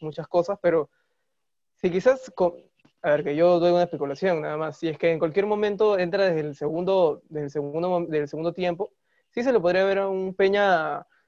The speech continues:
llamativo y positivo y colaborando demasiado, ¿no? En ese tridente que, que sería muy bonito de ver, ¿no? Sería un, este, un Carrillo, Peña y el Gran Canchita, pero,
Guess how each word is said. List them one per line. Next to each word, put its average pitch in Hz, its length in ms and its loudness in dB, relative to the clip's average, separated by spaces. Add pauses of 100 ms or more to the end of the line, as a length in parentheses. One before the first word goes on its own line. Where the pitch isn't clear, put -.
llamativo 165 600 0
y 160 40 0
positivo 156 840 -2 (140)
y 165 100 -6
colaborando 160 540 0
demasiado, 165 640 -2
¿no? 175 160 -6
En 170 140 -2
ese 175 160 -4
tridente 180 340 -2
que, 151 320 -4 (500)
que 170 140 0
sería 170 340 2
muy 202 120 0
bonito 208 320 0
de 202 80 2
ver, 214 180 4
¿no? 175 100 -2
Sería 170 360 0
un, 180 200 0
este, 151 480 -4
un 156 140 -6
Carrillo, 190 680 2 (360)
Peña 180 460 0
y 170 480 -2
el 151 180 -4
Gran 151 160 -4
Canchita, 156 460 -6
pero, 135 300 -10